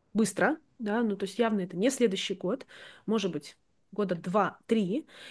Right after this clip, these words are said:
И смотри, это будет не столько «Эвка», то есть «Эвка» — это просто производитель ингредиента.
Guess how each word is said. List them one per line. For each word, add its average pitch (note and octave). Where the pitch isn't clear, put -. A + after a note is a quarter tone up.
И B3+
смотри, C4+
это A#3+
будет B3+
не B3+
столько C4+
«Эвка», E4+
то A3+
есть -
«Эвка» — F4+
это -
просто C4+
производитель A#3+
ингредиента. A3